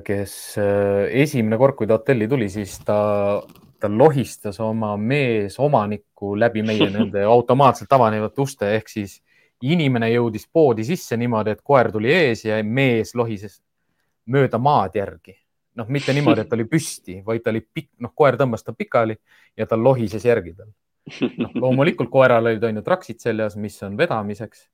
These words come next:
Speaker 1: Et kui te tahate, et te koerad õpiksid nagu tugevalt vedama, pange neile traksid selga, noh,
Speaker 2: Ja, ja,
Speaker 1: jätkake.
Speaker 2: see
Speaker 1: Ja mis, mis nagu kõige suurem selline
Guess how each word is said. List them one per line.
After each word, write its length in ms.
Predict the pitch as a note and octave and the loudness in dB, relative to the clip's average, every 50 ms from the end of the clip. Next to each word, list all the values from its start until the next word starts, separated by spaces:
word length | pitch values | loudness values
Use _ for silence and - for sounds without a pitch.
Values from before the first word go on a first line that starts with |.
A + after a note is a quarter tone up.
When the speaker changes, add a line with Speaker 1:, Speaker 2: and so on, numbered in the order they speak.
| _ _ _ _ _ _ _ _ _ _ - | _ _ _ _ _ _ _ _ _ _ -12
Speaker 1:
Et 120 | G#2+ - | -12 -6
kui 140 | - A#2+ A#2 | -4 -2 0
te 80 | B2 A2 | 2 4
tahate, 360 | C3 B2+ A#2+ A#2 B2 - A2+ | 2 2 2 2 -4 -4 -6
et 60 | G2+ - | -8 -8
te 60 | A2+ | -10
koerad 340 | - - B2 B2+ A2+ G#2 G2+ | -6 -2 -2 0 0 -2 -4
õpiksid 380 | A2+ G2+ - A2 - - A2 E2+ | -6 -8 -8 -10 -14 -14 -16 -14
nagu 480 | G#2 G#2+ G2+ G2 G#2 G#2 G2+ F#2+ G2 _ | -12 -12 -12 -10 -10 -10 -10 -12 -12 _
tugevalt 480 | - D3 C3+ - A#2 G#2+ G2+ G#2 G#2 - | -8 -6 0 2 2 2 2 0 -2 -2
vedama, 300 | - - B2 G#2+ G2+ G2 | -2 -2 -2 -4 -4 -4
pange 220 | A2 A2 G2+ G2 | -6 -4 -4 -6
neile 180 | F#2+ F#2 F2 F2 | -8 -8 -10 -8
traksid 380 | - - D#3 - - - F#2+ _ | -6 -6 -6 -6 -8 -20 -20 _
selga, 420 | - G#2+ G2 G2 F#2+ F#2 - G2+ | -12 -10 -10 -10 -12 -14 -16 -16
noh, 240 | G2+ - - G#2 G#2 | -16 -14 -14 -12 -8
Speaker 2:
Ja, 160 | F#2 A#2 C3+ | -2 -2 -2
ja, 180 | - F2 F2+ F#2 | -2 0 -2 -4
Speaker 1:
jätkake. 200 | F2 - - G#2 | -4 -6 -6 -2
Speaker 2:
see 240 | A2+ G#2 G2 - - _ _ _ - - - - _ _ _ _ _ _ _ _ _ _ _ _ - _ - | -2 0 0 -2 -4 _ _ _ -20 -20 -20 -20 _ _ _ _ _ _ _ _ _ _ _ _ -20 _ -8
Speaker 1:
Ja 880 | B2+ B2 B2 B2 A#2+ A#2+ A#2+ A#2 A#2 A2+ A#2 A2+ A2+ A2+ A#2 A2+ F2 - _ _ | -2 4 4 6 6 6 6 6 6 6 6 6 4 4 2 0 -2 -8 _ _
mis, 300 | A2 A#2+ C3 C#3 C#3 - | -8 -6 -6 -6 -6 -6
mis 240 | B2 B2 B2 A#2+ - | -4 -4 -4 -4 -4
nagu 180 | A#2+ A2 G#2+ G#2+ | -6 -4 -4 0
kõige 340 | - D#3+ E3+ E3+ C#3+ A#2+ | 2 4 4 6 6 4
suurem 380 | A2+ D3+ D#3+ D#3 C#3 A#2 G#2+ G#2 | 2 2 2 2 2 2 0 0
selline 800 | G2 A#2 G#2+ G#2+ G#2+ G#2+ G#2+ G#2+ G#2+ G#2+ G#2+ G#2+ G#2+ G#2 G2+ | -4 -4 -4 -4 -4 -4 -2 -2 0 0 0 0 0 -2 -4